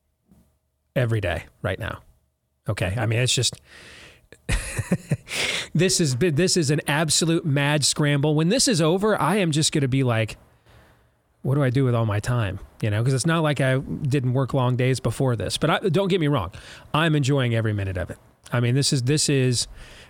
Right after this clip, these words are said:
uh, this has been a ton of fun. In fact, um, um, I'm gonna share something with you guys, uh, at the bottom of this hour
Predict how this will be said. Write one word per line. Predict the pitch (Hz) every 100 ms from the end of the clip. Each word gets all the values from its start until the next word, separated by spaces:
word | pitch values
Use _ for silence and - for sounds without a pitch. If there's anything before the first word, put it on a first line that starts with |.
| -
uh, | 180 123 139
this | 151 151
has | 143 123
been | 143 135 135
a | 127 123
ton | - - 143
of | 127
fun. | - 113 98 98 -
In | 143
fact, | - 156 135 - - -
um, | 127 123 120 117 - - _ _ _ _ - - - - - _ -
um, | 127 120 117 - _ _ _ _ _ -
I'm | 139
gonna | 127
share | - 175 170
something | - 143 131 123
with | 120 120
you | 120
guys, | 123 117 113 110 110 - - _ -
uh, | 101 -
at | 120
the | 127
bottom | 113 135 135 127
of | 120
this | 123 -
hour | 113 104 98 98